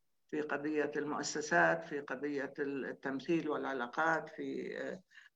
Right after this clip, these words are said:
قضية اللاجئين والحدود والأنروا. يعني هناك منظومة متكاملة من العدوان،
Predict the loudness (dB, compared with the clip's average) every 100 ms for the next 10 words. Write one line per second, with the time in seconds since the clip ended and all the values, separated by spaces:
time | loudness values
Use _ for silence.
0 | -4 4 6 6 4 2 2 2 2 6
1 | 8 8 4 0 -2 -4 0 4 4 4
2 | 0 0 2 2 4 4 6 6 6 2
3 | 4 4 2 0 -2 2 2 2 0 -2
4 | -2 0 0 0 0 -2 -2 -4 -4 -4
5 | -2 0 4 4 4